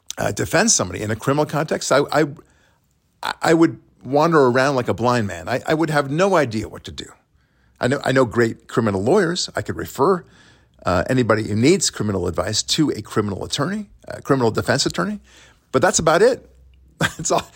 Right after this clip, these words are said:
That's, that's my skill, is I know people. That's about it. But this guy, a P I, means personal injury attorney, it, why, why did they throw him in there?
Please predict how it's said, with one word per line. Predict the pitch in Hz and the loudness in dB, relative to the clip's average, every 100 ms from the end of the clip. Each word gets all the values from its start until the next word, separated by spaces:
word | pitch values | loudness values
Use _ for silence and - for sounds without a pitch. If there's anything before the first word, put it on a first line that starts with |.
| - | -4
That's, | - - - - - | 0 0 -2 -8 -2
that's | 185 - | 0 2
my | 208 196 | 2 2
skill, | - - 185 82 - _ | 2 4 4 4 -6 _
is | 139 135 | 0 4
I | 135 | 4
know | 147 170 175 | 4 4 2
people. | - 117 - - _ _ | 2 -6 -6 -16 _ _
That's | 139 151 | -4 -4
about | 123 - 135 139 | -6 -2 -2 0
it. | 135 - - - | -4 -6 -18 -12
But | - 107 | -10 0
this | 180 240 | 2 2
guy, | - - - _ _ _ | 0 -6 -10 _ _ _
a | 131 | -12
P | - - 175 | -10 -6 -2
I, | 147 131 | -2 -2
means | 139 123 110 | -4 -4 -4
personal | - 110 95 104 | -4 -4 -4 -6
injury | 143 92 87 | -6 -6 -6
attorney, | - 92 95 _ - _ _ _ | -10 -12 -14 _ -20 _ _ _
it, | 175 151 123 | -8 -6 -10
why, | 151 143 233 226 - | -4 -2 -2 -4 -8
why | 131 156 | -6 -4
did | 208 | -4
they | 214 214 | -4 -6
throw | - 202 | -4 -2
him | 208 208 | -2 -4
in | 214 | -6
there? | 220 220 | -8 -10